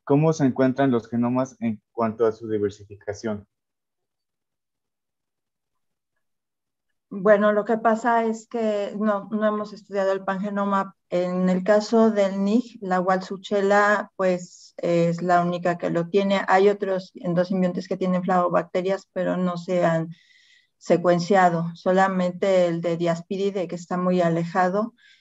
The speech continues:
Speaker 2: Y pues sí, en el momento que se secuenció Walsuchela, se comparó con Diaspiride y con, con Sulcia, que es otra flavobacteria que se encuentra en insectos más alejados. Y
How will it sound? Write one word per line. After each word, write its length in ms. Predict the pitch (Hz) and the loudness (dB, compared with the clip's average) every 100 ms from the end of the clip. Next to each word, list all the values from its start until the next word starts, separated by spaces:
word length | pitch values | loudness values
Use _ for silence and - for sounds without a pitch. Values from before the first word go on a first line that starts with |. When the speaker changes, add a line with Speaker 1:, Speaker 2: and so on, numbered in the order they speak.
| _ _ | _ _
Speaker 2:
Y 140 | 226 | 0
pues 240 | 226 240 226 | 2 2 4
sí, 100 | 254 | 4
en 180 | 240 220 | 4 4
el 120 | 208 | 0
momento 480 | 202 208 214 233 220 | 0 -2 -2 -2 -4
que 80 | |
se 100 | 214 | -6
secuenció 480 | 185 185 185 180 208 | -10 -6 -4 -2 0
Walsuchela, 640 | 196 202 - 220 214 202 202 | 2 0 -2 -6 0 2 0
se 160 | 196 | -2
comparó 480 | - 175 175 180 180 | -4 0 2 4 2
con 180 | 196 185 | -2 -2
Diaspiride 920 | 185 180 - 214 202 202 202 208 208 _ | -2 -4 -6 -4 -4 -4 -2 -2 -4 _
y 180 | 180 170 | -8 -6
con, 600 | 170 170 170 170 170 175 - _ _ - | -2 0 2 2 0 -2 -8 _ _ 0
con 200 | 185 185 | 2 4
Sulcia, 640 | 185 226 220 - 220 240 233 | 4 4 4 4 4 4 0
que 340 | 208 190 190 | -2 0 -2
es 180 | 190 - | -6 -6
otra 520 | 185 185 185 180 175 | -6 -4 -2 0 0
flavobacteria 1120 | 175 185 175 170 165 170 190 180 180 175 170 170 _ - | 0 0 0 -2 -4 -4 -4 -2 0 -2 -4 -10 _ -8
que 120 | 170 | -4
se 120 | 185 | -2
encuentra 340 | 175 180 175 | 0 0 2
en 100 | 180 | 2
insectos 440 | 175 175 180 - 190 | 0 -4 -6 -4 -2
más 220 | 180 180 | -2 0
alejados. 720 | 185 180 180 196 190 208 - _ _ _ _ _ - | 0 -2 0 2 2 -2 -4 _ _ _ _ _ -4
Y 360 | 196 202 196 | 0 2 2